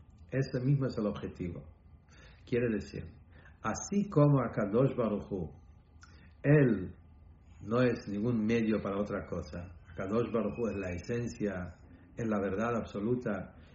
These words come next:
y él está porque está, no está por un objetivo o por otra cosa, no es un medio para otra cosa, no es un medio para la creación, no es un medio para hacer algo. Él es porque él es. La voluntad de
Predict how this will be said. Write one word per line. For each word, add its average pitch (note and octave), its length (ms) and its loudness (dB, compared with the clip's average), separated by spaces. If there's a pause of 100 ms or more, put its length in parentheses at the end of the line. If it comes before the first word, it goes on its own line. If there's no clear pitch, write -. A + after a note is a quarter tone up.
(100)
y A2 200 2
él C3 140 8
está A#2 480 0
porque G2+ 320 -2
está, G2 600 -6
no G#2+ 140 0
está C#3 400 2
por A#2 140 4
un G#2 120 2
objetivo G#2 680 -2
o F#2+ 60 -4
por G2+ 180 -4
otra A#2 300 -4
cosa, F#2+ 320 -6
no A2+ 120 0
es B2+ 120 0
un G#2+ 160 0
medio G#2 380 2
para F#2+ 180 -4
otra F2+ 260 -6
cosa, - 380 -8
no G#2+ 120 -2
es G2+ 120 -4
un G#2+ 80 -4
medio G#2 240 0
para G2 160 0
la F2+ 140 -2
creación, G#2+ 580 0
no G2+ 60 -4
es F2 120 -8
un F#2 100 -8
medio F#2 280 -6
para F#2 220 -6
hacer C3 240 -2
algo. A2+ 340 0 (400)
Él E3 280 10
es D#3 360 6
porque A#2 280 2
él B2 300 2
es. G#2 380 -4 (600)
La B2 200 8
voluntad A#2 600 6
de E3 80 6